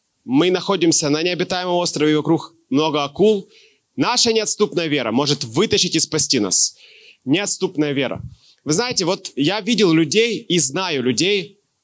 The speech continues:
которые оказывались в кризисных ситуациях, э, которые колеблились на, э, грани жизни и смерти. И вот интересно, что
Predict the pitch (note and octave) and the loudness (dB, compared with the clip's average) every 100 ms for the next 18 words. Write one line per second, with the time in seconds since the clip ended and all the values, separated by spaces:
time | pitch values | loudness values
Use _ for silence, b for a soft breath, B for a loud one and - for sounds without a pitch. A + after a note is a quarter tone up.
0 | _ _ - - D3 C#3 F3 D#3+ F#3 F#3+ | _ _ -20 -10 -8 -2 -2 -2 -4 -4
1 | F#3 E3+ - - - D#3 E3 D#3 D3 D3 | -2 0 0 -2 -4 0 0 0 0 0
2 | C#3 C#3 C3+ A2 - F#2 F#2 - _ _ | -2 0 -2 0 -2 -4 -12 -20 _ _
3 | _ _ B2+ B2 A2+ D3 C#3+ D#3+ D3+ C3+ | _ _ -2 0 -2 -4 -4 -2 -2 -4
4 | C#3+ D#3 D3+ F3+ D#3+ D#3 D3+ - C#3+ C#3 | -4 -4 -2 -2 2 2 4 2 0 -2
5 | C#3 - D#2+ C#2 F#2+ - B2 D#3+ D#3+ D3+ | -6 -8 -12 -10 -8 -6 -4 -2 -2 -4
6 | B B B B2+ F#3 E3+ E3 D3+ - C#3+ | B B B 0 2 2 2 2 0 0
7 | A2 - - B B B B B C#3+ G3 | -2 -4 -6 B B B B B 0 0
8 | A3 - _ - D#3+ - F3+ B3 A3 B2+ | -2 -16 _ -2 0 2 2 2 2 0
9 | A2+ A2 - D3 D3+ - | 0 0 0 0 -2 -4